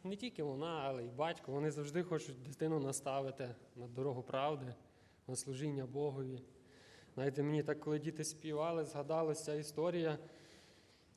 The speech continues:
коли Ісус багато раз говорив своїм учням, що от Він скоро,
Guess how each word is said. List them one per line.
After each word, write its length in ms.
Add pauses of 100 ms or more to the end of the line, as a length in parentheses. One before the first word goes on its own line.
(460)
коли 300
Ісус 520
багато 640
раз 260
говорив 380
своїм 320
учням, 400
що 180
от 380
Він 240
скоро, 640